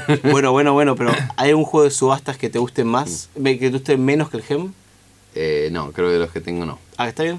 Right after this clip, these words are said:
Speaker 1: Porque
Speaker 2: Entiendo.
Speaker 1: de subasta tengo Arte Moderno, tengo Se Vende, y no mucho más, ese es el tema, tengo esos dos.
Speaker 2: Está bien, son
Speaker 1: Y me
Speaker 2: dos
Speaker 1: gu-,
Speaker 2: mu-, mu-,
Speaker 1: y
Speaker 2: muy
Speaker 1: el
Speaker 2: buenos
Speaker 1: Se
Speaker 2: dos
Speaker 1: Vende y
Speaker 2: juegos.
Speaker 1: Modern Art son excelentes,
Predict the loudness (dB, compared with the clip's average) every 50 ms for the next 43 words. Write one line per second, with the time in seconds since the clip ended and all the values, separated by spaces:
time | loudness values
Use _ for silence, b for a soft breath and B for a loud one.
0 | -6 -4 -2 0 2 2 0 0 -2 -2 -2 -2 -2 -2 -2 -4 -4 -4 -4 -2
1 | -2 -2 0 0 0 0 -2 -2 -4 -6 -8 -10 B B B B B -8 -6 -4
2 | -4 -4 -2 -2 -2 -2 -2 -2 -2 -4 -6 -6 -6 -6 -6 -6 -6 -4 -4 -6
3 | -6 -6 -2 0 0 2 2 0 0 -2 -2 -2 -2 -2 -2 -2 -4 -6 -6 -8
4 | -10 -14 -16 -16 -10 -8 -6 -4 -4 -4 -4 -4 -2 -2 0 0 0 -2 -4 -6
5 | -6 -6 -6 -4 -6 -6 -6 -6 -6 -6 -6 -8 -6 -4 -2 -2 -4 -4 -8 -18
6 | -20 -20 -12 -8 -8 -8 -6 -6 -6 -4 -2 0 0 0 0 0 0 -2 -2 -2
7 | -4 -6 -8 -10 -10 -10 -10 -12 -12 -6 -2 0 0 2 2 0 0 0 0 -2
8 | 0 -2 -2 -2 -2 -2 -2 -2 -4 -2 -2 -4 -4 -6 -6 -8 -10 -8 -8 -10
9 | -12 -12 -12 -12 -12 -12 -14 -16 -18